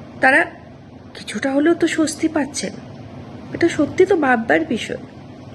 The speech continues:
তার মানে এটাই দাঁড়াচ্ছে যে মোদির guarantee comes with no warranty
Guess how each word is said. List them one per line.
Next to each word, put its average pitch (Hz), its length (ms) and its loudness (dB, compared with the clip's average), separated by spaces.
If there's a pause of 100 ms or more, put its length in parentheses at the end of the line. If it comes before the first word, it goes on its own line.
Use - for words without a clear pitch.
(680)
তার 262 220 6
মানে 311 220 4 (100)
এটাই 247 280 2
দাঁড়াচ্ছে 294 500 -2 (1000)
যে 269 160 6 (220)
মোদির 285 520 6 (160)
guarantee 180 540 2
comes 143 340 -4 (100)
with 330 200 0 (380)
no 180 120 8 (140)
warranty 277 520 4